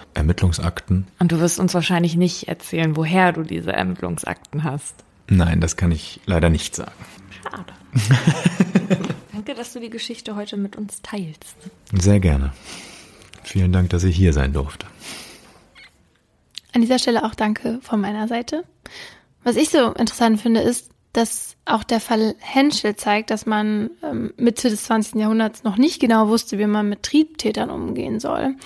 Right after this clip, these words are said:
Speaker 3: Er wurde ja auch so früh wie Bartsch zum Täter und da hat auch niemand ärztliche Hilfe aufgesucht.
Speaker 2: Ja, obwohl man damals eigentlich auch schon gesehen hat, dass eine Therapie fruchten kann, aber man hat dem eben nicht so den Wert zugemessen.
Speaker 3: Stimmt.
Speaker 2: Kommen wir mal zu meinem Aha.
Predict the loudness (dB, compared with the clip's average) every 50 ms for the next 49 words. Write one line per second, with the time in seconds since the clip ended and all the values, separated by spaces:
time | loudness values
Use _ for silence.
0 | -16 -16 -16 -18 -20 -20 _ _ _ _ _ _ -2 0 0 2 2 2 2 0
1 | 0 -2 -6 -8 -8 -8 -8 -6 -6 -4 -4 -2 -4 -4 -4 -4 -6 -6 -6 -6
2 | -6 -6 -6 -2 -2 0 0 2 2 2 2 2 0 -4 -4 -4 -4 -2 -4 -2
3 | 0 2 2 2 0 0 0 2 2 4 2 2 0 -2 -2 -4 -6 -10 _ _
4 | _ -6 -6 -6 -6 -8 -8 -6 -2 0 2 2 2 2 2 0 -2 0 0 0
5 | 0 -2 -2 -4 -6 -8 -10 -12 -12 -12 -10 -10 -10 -8 -10 -10 -14 -20 _ _
6 | 0 0 0 2 2 4 4 4 4 4 4 2 4 4 4 4 4 4 2 2
7 | 2 2 2 2 2 2 2 4 4 4 4 2 2 0 0 2 2 2 2 0
8 | 0 0 -2 -2 0 0 -2 -2 -2 -4 -4 -4 -4 -4 -4 -4 -4 -4 -6 -6
9 | -8 -8 -10 -10 -12 _ -12 -10 -8 -6 -2 0 0 2 0 0 -2 -4 -4 -6
10 | -4 0 4 4 6 6 4 4 2 2 0 -4 -6 _ -4 -2 0 0 0 -2
11 | -2 0 0 0 0 0 -2 -4 -4 -4 -4 -2 0 0 2 4 2 2 0 -2
12 | -6 -6 -4 -4 -4 -4 -4 -4 -4 -4 -6 -8 -8 -10 -12 _ -16 -10 -6 -6
13 | -6 -6 -8 -12 -16 _ _ _ _ _ _ _ _ _ _ _ _ _ _ _
14 | _ -4 0 2 4 4 4 2 2 -2 -6 -4 -2 0 0 0 0 -2 -2 -4
15 | -6 -6 -6 -8 -8 -10 -12 -18 -20